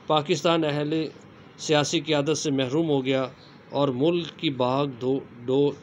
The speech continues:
दौड़ ऐसे सियासी कायदीन के हाथ में आ गई, जो ना तो अवाम में कौमी वहादत पैदा कर सके और ना अवामी मसाइल हल कर सके।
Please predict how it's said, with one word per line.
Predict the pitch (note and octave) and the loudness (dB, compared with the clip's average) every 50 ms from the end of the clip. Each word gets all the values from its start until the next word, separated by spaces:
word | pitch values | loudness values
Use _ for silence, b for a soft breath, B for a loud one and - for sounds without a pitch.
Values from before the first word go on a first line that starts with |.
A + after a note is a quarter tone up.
| - - - C3 | -20 -18 -10 -4
दौड़ | B2+ C3+ C#3+ D3+ D#3 C#3+ | 0 2 2 2 2 2
ऐसे | - C#3+ C#3+ D3+ C#3+ - - F#3 F3+ D#3+ | 0 0 0 0 0 0 0 2 2 2
सियासी | - - E3 D3 D3 D3 C3+ - - - D#3+ | 0 0 0 0 0 -2 -4 -6 -4 -4 -4
कायदीन | D#3 - C#3+ C3+ B2 A#2 B2 C#3+ D#3+ D#3+ | -2 -2 -2 -2 0 0 0 -2 -2 -2
के | C#3+ D#3 C#3 | -2 -2 -2
हाथ | C3 C3 C3+ C3+ | 0 0 -2 -2
में | C#3+ C#3 C3 | -2 0 0
आ | B2+ B2 | 0 0
गई, | A#2+ C#3 C#3+ | 0 0 0
जो | C3+ C3 C3 | 0 0 -2
ना | B2 B2+ C3+ C#3+ | -2 0 0 0
तो | C#3+ C#3+ D3 C#3 | 0 0 0 0
अवाम | B2+ B2 B2+ C3 C3+ | 0 0 0 0 0
में | C#3+ C#3 C3+ | 0 -2 -2
कौमी | C3+ - C3 C3 C#3 C#3+ C3+ | -2 -2 -2 0 0 0 0
वहादत | B2 A#2+ A2+ A#2 A#2 C3 D3+ D3 D3 | -2 -2 -4 -4 -2 -4 -4 -2 -2
पैदा | D#3 D3 C#3 D3+ D3 | -2 0 0 0 0
कर | C#3+ - D3 | -2 -2 -4
सके | B2+ - C3+ C#3 C#3+ D3 C#3+ D3 B B B B B B B - - | -4 -6 -4 -2 -2 -2 -2 -4 B B B B B B B -6 -2
और | B2+ B2+ B2+ | 0 0 2
ना | B2 A#2+ C3 C#3+ | 2 2 0 0
अवामी | D3 - C3+ C3+ C3 C3+ C3+ C#3 C#3+ | 0 2 2 2 2 4 2 2 2
मसाइल | C#3+ C3+ B2 - - C3+ C#3 C#3+ B2+ A#2 | 2 2 0 0 0 0 2 2 0 0
हल | A#2+ B2 A2+ | -2 -4 -4
कर | A2 - A2+ | -6 -8 -10
सके। | - - - - - - B B B B | -10 -12 -14 -16 -18 -20 B B B B